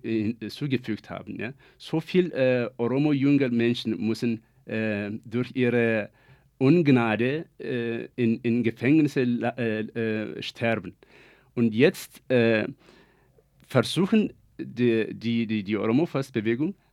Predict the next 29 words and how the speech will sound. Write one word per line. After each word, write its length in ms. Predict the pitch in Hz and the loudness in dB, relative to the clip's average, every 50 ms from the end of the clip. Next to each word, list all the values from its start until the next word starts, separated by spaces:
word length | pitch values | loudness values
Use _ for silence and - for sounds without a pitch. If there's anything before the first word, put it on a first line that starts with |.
| _ _ - | _ _ -12
ähm, 400 | - 104 104 101 101 98 - - _ - | -8 -6 -6 -4 -6 -6 -8 -10 _ -6
darunter 420 | - 107 110 117 117 131 107 101 | -4 -2 0 0 0 2 2 2
auch 140 | 110 110 120 113 - | 2 2 0 -4 -2
Jawa, 400 | - 104 104 123 143 165 220 240 _ _ _ _ _ _ _ _ _ _ - | 2 2 4 4 2 0 0 -4 _ _ _ _ _ _ _ _ _ _ -4
eine 220 | - 120 123 127 117 | 0 2 2 2 4
gemeinsame 680 | 120 117 113 117 123 135 160 180 - 196 175 165 156 | 4 2 4 4 4 4 2 0 0 0 -2 -2 -2
Sache, 520 | 156 - 120 131 - 151 147 147 143 - - _ | -4 -4 -8 -6 -4 -4 -2 -2 -4 -6 -10 _
äh, 100 | - - | -8 -4
mit 260 | 110 107 110 107 107 - | -2 -2 -2 -2 -2 -2
diesen 420 | 135 135 127 135 131 127 123 123 - | -2 0 2 4 2 2 2 -2 -2
Menschen 440 | 120 110 113 127 151 - 123 113 - | 0 2 2 2 2 2 -2 -4 -4
zu 100 | - 95 | -4 -4
machen. 280 | 92 92 98 98 98 _ - _ _ _ _ _ | -4 -4 -6 -8 -10 _ -18 _ _ _ _ _
Das 220 | - 120 117 - - | -4 -4 -2 -2 -2
sagt 320 | 139 143 180 - _ - | -2 -2 -2 -2 _ -2
uns 180 | 165 170 165 - | -2 -2 -2 -2
einfach, 380 | - 139 143 147 151 147 147 | 0 0 0 2 2 0 -2
dass 300 | - - 127 123 - - | -2 -4 -4 -4 -4 -6
es 220 | - 123 120 - - | -8 -8 -8 -8 -10
eine, 500 | - 120 113 113 117 117 113 107 101 101 - _ _ _ _ _ _ _ _ _ _ _ _ _ _ _ - - _ | -6 -4 -2 -2 0 -2 -2 -4 -6 -8 -10 _ _ _ _ _ _ _ _ _ _ _ _ _ _ _ -20 -16 _
eine, 320 | - 104 101 104 107 101 - | -4 -2 0 0 0 0 -2
eine 680 | 107 104 104 104 101 101 98 101 - - - - - _ _ _ _ - | -2 -2 0 0 -2 -2 -4 -6 -8 -10 -12 -14 -16 _ _ _ _ -8
unheilige, 1080 | - 113 139 180 196 160 156 143 131 123 117 113 110 107 101 101 - - - - - | -4 -2 0 0 0 2 2 2 2 2 0 0 0 0 -2 -2 -4 -8 -12 -14 -12
äh, 220 | - - 107 98 | -10 -10 -10 -10
s-, 160 | - - - - | -10 -14 -14 -12
äh, 180 | - - - | -10 -10 -10
sagt 260 | - - 98 101 - | -6 -6 -6 -4 -4
man, 220 | 113 104 104 104 - | -4 -2 -2 -4 -4
äh, 280 | - 110 110 107 87 | -6 -8 -8 -8 -10